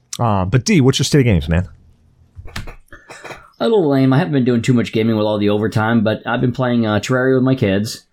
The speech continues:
Speaker 2: You know, 'cause I just,
Speaker 1: Very
Speaker 2: it's a
Speaker 1: nice.
Speaker 2: go-to, uh, relaxing game for me.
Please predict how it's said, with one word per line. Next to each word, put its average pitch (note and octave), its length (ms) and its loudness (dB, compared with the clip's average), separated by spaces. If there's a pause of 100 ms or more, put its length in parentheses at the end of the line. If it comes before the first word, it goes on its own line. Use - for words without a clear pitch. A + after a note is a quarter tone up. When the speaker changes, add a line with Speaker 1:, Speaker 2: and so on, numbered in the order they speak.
(320)
Speaker 2:
You - 100 -4
know, G2 260 -2 (540)
'cause B2 120 0
I G#2+ 140 -2
just, A#2 200 2
Speaker 1:
Very G#2 120 2
Speaker 2:
it's - 100 -8
a - 40 4
Speaker 1:
nice. A2+ 80 -2
Speaker 2:
go-to, B2 440 2
uh, G#2 280 0 (120)
relaxing A2 440 -2
game G2+ 180 0
for G2+ 120 0
me. G#2 300 -2